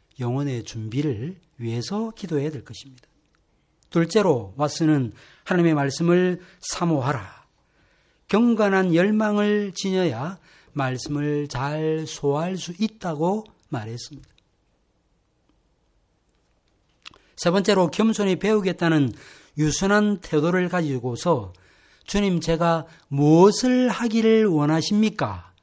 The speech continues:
라고 여쭈라고 권면했어요. 복음은 믿어 순종케 하는 복음이잖아요. 아, 오늘 말씀 참 은혜로웠다. 그 다음에 아무것도 없어요. 다 까먹었어요. 주께서 우리에게 말씀을 왜 주십니까?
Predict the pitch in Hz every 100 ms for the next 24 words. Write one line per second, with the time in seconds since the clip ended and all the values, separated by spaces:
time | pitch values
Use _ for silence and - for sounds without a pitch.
0 | _ _ _ 156 151 165 160 156 - 135
1 | 123 - 196 190 160 143 190 208 120 95
2 | 90 92 - - _ _ _ _ _ _
3 | _ _ _ _ _ _ _ _ _ _
4 | _ _ _ _ - 247 240 233 208 180
5 | 214 262 247 220 - 175 180 247 254 262
6 | 220 156 120 107 90 90 85 - _ _
7 | _ _ _ _ _ _ _ _ _ -
8 | 185 208 247 247 202 208 226 233 240 254
9 | 226 160 - 104 90 - _ _ _ _
10 | _ - 214 247 151 127 180 - 147 -
11 | 123 208 208 254 226 143 - 90 87 _
12 | _ _ _ _ _ _ _ _ _ _
13 | - 277 254 214 196 214 190 151 147 196
14 | 190 151 156 180 226 180 117 -